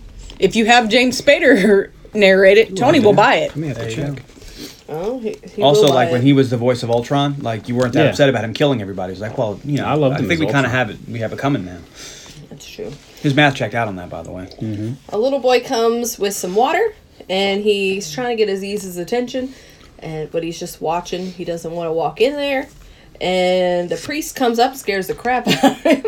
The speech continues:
Speaker 4: and it's like, "You brought them water? I'll give it to him. You go, be safe, scram."
Speaker 3: He said, "Go with God."
Speaker 4: Mm-hmm.
Speaker 1: It doesn't say which God, though.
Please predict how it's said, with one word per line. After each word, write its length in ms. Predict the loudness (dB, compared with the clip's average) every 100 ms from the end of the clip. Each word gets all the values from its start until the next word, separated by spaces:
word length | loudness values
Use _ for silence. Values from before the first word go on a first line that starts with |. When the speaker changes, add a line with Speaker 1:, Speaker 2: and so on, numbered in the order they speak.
| -4 -2
Speaker 4:
and 40 |
it's 180 | -4 -2
like, 200 | -4 -2
"You 60 | -4
brought 220 | -2 -2
them 120 | -2
water? 320 | -2 -4 -6 -6
I'll 140 | -4
give 140 | -4 -6
it 80 | -6
to 140 | -8
him. 120 | -8 -16 -20 -20 -10
You 180 | -6 0
go, 380 | 4 4 2
be 180 | -4 -8
safe, 500 | -2 -2 -2 -6 -20 -20 _ _
scram." 440 | -14 -8 -8 -10 -18 -18 -12
Speaker 3:
He 60 |
said, 180 | -10 -4
"Go 160 | -2 -2
with 140 | -4
God." 320 | -8 -8 -10 -16 _ -16
Speaker 4:
Mm-hmm. 280 | -14 -10 -10 -12 -20 -20 -20 -10
Speaker 1:
It 40 | 2
doesn't 220 | 4 4
say 100 | 2
which 200 | 0 -2
God, 220 | -2 -2
though. 140 | -4